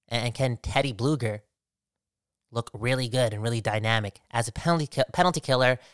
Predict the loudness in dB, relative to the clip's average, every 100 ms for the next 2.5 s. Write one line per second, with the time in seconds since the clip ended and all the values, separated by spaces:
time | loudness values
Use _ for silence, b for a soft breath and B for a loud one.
0 | b 0 2 4 6 6 6 2 2 8
1 | 8 6 4 4 4 4 2 2 2 2
2 | 0 0 0 -2 -6